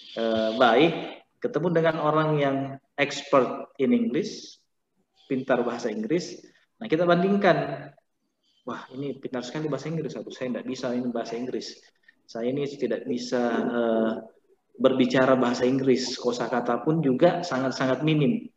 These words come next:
Nah, terjadi proses komparasi, terjadi proses membanding-bandingkan diri kita dengan orang lain. Ya.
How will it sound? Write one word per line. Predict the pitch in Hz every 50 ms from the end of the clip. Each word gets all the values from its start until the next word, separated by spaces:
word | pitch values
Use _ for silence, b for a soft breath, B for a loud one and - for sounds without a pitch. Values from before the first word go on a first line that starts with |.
| _ _ _ _ _ _ _ _ _ - 123
Nah, | 123 120 117 113 - - - _ -
terjadi | 165 165 185 220 233 247 -
proses | - 190 190 - 226 208 208 - -
komparasi, | - 180 185 185 196 175 170 180 180 185 165
terjadi | - 135 143 165 170 185 -
proses | - 156 151 156 151 -
membanding-bandingkan | 160 147 143 139 135 139 135 143 135 135 135 131 135 131 135 143 147 135 139 123 107 98 104 101 - - - _ _ _ _ _ - - - - -
diri | 135 139 131 123 -
kita | 123 113 - 151 165 135
dengan | 135 127 127 123 123
orang | 123 113 113 113 120
lain. | 120 123 123 117 107 104 - - - - - _ - - - - - - _ _ _ _
Ya. | - 98 -